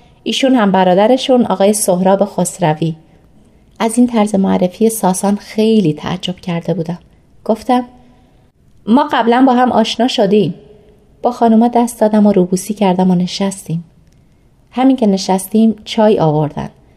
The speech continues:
و همه شروع به حرف زدن کردن. پرسیدم:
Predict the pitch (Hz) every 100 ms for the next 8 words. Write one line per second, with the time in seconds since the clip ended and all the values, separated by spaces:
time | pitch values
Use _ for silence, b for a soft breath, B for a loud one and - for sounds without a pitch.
0 | b b b - 226 220 220 240 - 208
1 | 208 202 170 - 170 175 190 185 151 160
2 | - - _ _ _ - 233 - 240 247